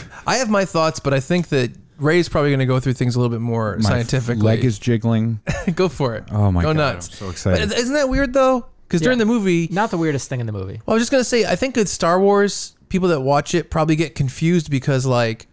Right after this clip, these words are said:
Speaker 1: Darth Vader's a bad guy, special powers, evil, Emperor, stormtroopers, what is this, Death Star? And it's kind of a weird mishmash of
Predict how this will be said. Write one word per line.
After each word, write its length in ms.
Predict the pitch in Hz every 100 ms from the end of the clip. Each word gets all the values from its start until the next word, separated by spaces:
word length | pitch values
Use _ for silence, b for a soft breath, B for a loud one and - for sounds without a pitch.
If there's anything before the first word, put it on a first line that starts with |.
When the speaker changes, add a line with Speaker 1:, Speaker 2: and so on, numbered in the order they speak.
| _ _ _ _ 131
Speaker 1:
Darth 260 | 156 151
Vader's 320 | 156 151 147 139
a 40 |
bad 280 | 143 135 131
guy, 460 | 135 127 127 123
special 380 | 120 - 139 143
powers, 480 | 127 127 120 120 120
evil, 540 | 135 139 127 127 127 -
Emperor, 540 | 139 131 131 127 123 120
stormtroopers, 840 | - 143 131 - 123 123 120 123
what 100 | 131
is 100 | 123
this, 220 | 135 127
Death 220 | - 127
Star? 420 | - 135 123 123 127 B B B -
And 100 | 147
it's 80 | -
kind 200 | 214 254
of 80 |
a 60 | 185
weird 360 | 135 151 151 131
mishmash 680 | 139 131 135 117 117 - -
of 480 | 123 113 110 110